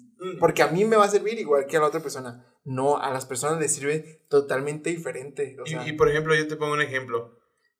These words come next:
Speaker 1: Por ejemplo, tomemos per-, perdón de chivo expiatorio a este vato que le
Speaker 2: Sí,
Speaker 1: gustan los
Speaker 2: man.
Speaker 1: negocios. Supongo, he escuchado mucho este comentario de que, "¿para qué sigo estudiando si mi ma-, ni,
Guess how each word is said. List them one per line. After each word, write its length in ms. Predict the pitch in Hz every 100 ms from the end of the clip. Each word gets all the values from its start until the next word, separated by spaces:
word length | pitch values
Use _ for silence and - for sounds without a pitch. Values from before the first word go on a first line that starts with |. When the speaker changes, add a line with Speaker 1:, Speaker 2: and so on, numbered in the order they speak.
| _ _ _
Speaker 1:
Por 80 | 139
ejemplo, 760 | 135 139 139 135 127 120 - -
tomemos 640 | 143 151 160 185 180 165
per-, 460 | - 131 135 127 123
perdón 580 | - 139 170 208 214 156
de 140 | 131
chivo 180 | 131 160
expiatorio 560 | 180 - 131 143 175 202
a 60 |
este 180 | 147 -
vato 240 | 151 147 135 - 104 120 131 139 139 143 143 143 143 143 143 139 135 117 - _ _ -
que 80 | 123
le 60 |
Speaker 2:
Sí, 60 | 127
Speaker 1:
gustan 220 | 131 123
los 100 | 113
Speaker 2:
man. 80 | 139
Speaker 1:
negocios. 420 | 165 165 - - - _ _ _ _ _ _ _ _ _ _ _ -
Supongo, 340 | 170 156 156
he 120 | 156
escuchado 420 | 165 - - 185
mucho 280 | 180 185 185
este 140 | 180 165
comentario 460 | 135 123 139 135
de 120 | 123
que, 340 | 123 117 110 - _ _ _ _ _
"¿para 220 | 170 -
qué 100 | 196
sigo 200 | 196 208
estudiando 380 | 214 190 147 131
si 160 | - 202
mi 120 | 185
ma-, 200 | 147 127
ni, 260 | 127 139